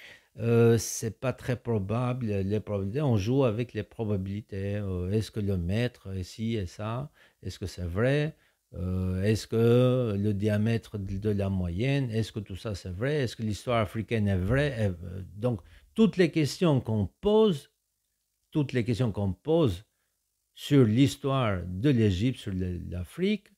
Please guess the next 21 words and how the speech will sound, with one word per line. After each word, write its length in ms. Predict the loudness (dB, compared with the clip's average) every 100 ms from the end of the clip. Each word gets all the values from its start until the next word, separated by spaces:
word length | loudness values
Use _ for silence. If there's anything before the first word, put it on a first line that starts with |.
| _ _ _ _
c'est 200 | -6 -2
des 140 | 0 0
questions 380 | -2 -2 0
de 160 | 2 4
mathématiques 640 | 2 2 -2 -4 -6 -10
et 60 | -10
probabilité, 800 | -4 0 0 2 0 -2 -6 -16 -20 _ _ _ _ _ _
hein. 100 | -20 -20 _ _ _ _
Si 520 | -20 0 4 4 4 _
c'est 240 | _ -6 -2
vrai 300 | 0 0 -2
ou 100 | -8
pas. 300 | -8 -10 -14 _ _ _ _ _ -2
Eh 80 |
ben, 400 | 4 4 4 -2 -10 -20 -10
qui 120 | 2
est-ce 160 | 2 2
qui 100 | 2
répond ? 440 | 2 2 0 0
Il 120 | 2 0
répond, 500 | 0 -2 -2 -4